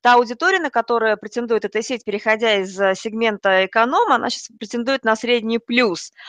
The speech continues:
а, создавая образ этого магазина, создавая коммуникации в этом формате.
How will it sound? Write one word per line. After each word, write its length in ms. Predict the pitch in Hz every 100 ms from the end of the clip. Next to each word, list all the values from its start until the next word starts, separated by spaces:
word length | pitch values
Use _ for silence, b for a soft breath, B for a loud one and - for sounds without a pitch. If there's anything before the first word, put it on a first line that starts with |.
| B -
а, 80 | -
создавая 540 | 220 208 220 226 226
образ 440 | - 247 196 185 180
этого 260 | - 175
магазина, 640 | 175 165 180 220 185 165 - B B -
создавая 440 | 185 202 214 240
коммуникации 680 | 240 240 254 269 269 233 208
в 40 |
этом 220 | 190 - 180
формате. 600 | 196 202 208 185 -